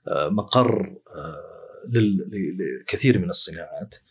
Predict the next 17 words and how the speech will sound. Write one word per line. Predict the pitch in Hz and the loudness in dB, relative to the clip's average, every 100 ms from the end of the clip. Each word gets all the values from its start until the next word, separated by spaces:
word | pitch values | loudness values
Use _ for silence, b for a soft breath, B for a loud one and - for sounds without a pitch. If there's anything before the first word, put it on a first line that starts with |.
| b b b b - | b b b b 4
إلا | 165 175 160 | 8 8 8
أنه | 151 | 6
لابد | 160 165 123 | 6 6 2
يكون | 113 - 113 | 0 -2 -4
فيه | - 101 98 | 0 0 2
أيضًا | 110 98 90 | 2 2 -2
هناك | 95 98 95 | -2 0 0
صناعات | 90 92 107 - 90 | -4 -2 -4 -4 -8
نوعية. | 90 98 95 76 | -4 0 0 -2
آه، | 80 - - 104 - - - - - | -8 -18 -18 -14 -14 -14 -18 -12 -2
على | 98 | 0
سبيل | 104 95 | 2 0
المثال، | 92 95 90 85 80 | -2 -2 -2 -4 -10
آه، | 73 - b b b b - | -14 -18 b b b b -6
المنطقة | 104 107 - | -2 -2 0
الشرقية | - - - 101 90 87 | 0 -2 -2 0 0 -2
فيها | - 95 92 - 87 - | -4 -2 -2 -2 -8 -10